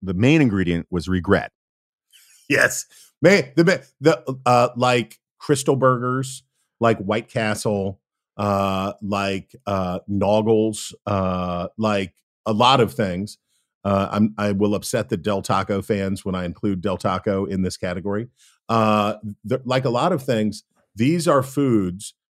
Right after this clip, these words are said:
Speaker 2: that are the devil's bargain incarnate, right? They're like, "You don't think it's good. I don't think it's good, but that's not why we're here right now."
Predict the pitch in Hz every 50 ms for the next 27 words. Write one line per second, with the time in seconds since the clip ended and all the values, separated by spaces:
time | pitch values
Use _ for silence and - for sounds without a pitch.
0 | _ - 98 113 110 104 104 104 107 - 104 104 104 101 98 98 95 95 95 -
1 | _ _ _ _ 98 95 95 - _ _ _ - 98 104 110 98 85 110 113 110
2 | 123 127 110 90 - 107 104 107 107 95 107 104 98 98 104 - 101 92 - -
3 | 107 98 85 76 69 _ - 104 101 101 98 - 113 117 127 120 113 104 98 -
4 | _ _ _ _ _ _ _ _ _ _ _ - 95 107 135 165 175 139 131 113
5 | - - - - - - 87 76 69 76 - _ _ _ _ _ - 104 113 131
6 | 139 135 113 - - - 107 87 78 87 - - - - 92 85 85 82 78 98
7 | - - 117 113 - - 123 110 - - 98 92 95 90 90 87 80 - 113 98
8 | 87 85 82 82 80 82 - 87 73